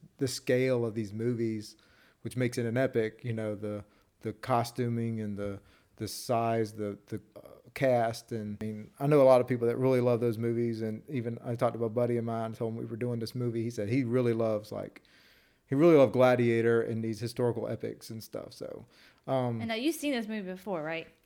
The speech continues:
Speaker 1: Now this movie I had seen, yeah, I mean, I've seen it before. It's been a long time. And I was thinking about that. Like, I remember seeing it for the first time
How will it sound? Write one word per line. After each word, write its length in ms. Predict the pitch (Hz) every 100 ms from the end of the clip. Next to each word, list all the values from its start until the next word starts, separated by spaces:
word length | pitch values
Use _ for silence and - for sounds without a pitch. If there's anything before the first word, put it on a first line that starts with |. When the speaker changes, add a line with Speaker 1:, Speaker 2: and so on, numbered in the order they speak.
| - - - -
Speaker 1:
Now 120 | 127
this 200 | 160 208
movie 240 | 202 180
I 40 | 156
had 960 | 156 143 135 135 135 131 127 120 117
seen, 840 | - - 147 147 139 139 135 131 123 - _ _
yeah, 180 | 135 123
I 40 | 131
mean, 100 | 143
I've 80 | 131
seen 160 | 170
it 60 | 139
before. 580 | 123 - 123 123 117 -
It's 160 | 135 -
been 240 | 120 143
a 60 | 123
long 280 | 123 123
time. 300 | 117 127 110
And 80 | 143
I 40 | 247
was 80 | -
thinking 220 | 233 180
about 280 | 135 117 123
that. 320 | 120 120 - - _ _ _ -
Like, 120 | 117
I 80 | 147
remember 280 | 202 196 151
seeing 320 | - 156 147
it 160 | 131 123
for 160 | 135
the 60 | 113
first 320 | 165 175 175
time 520 | 139 127 123 123 113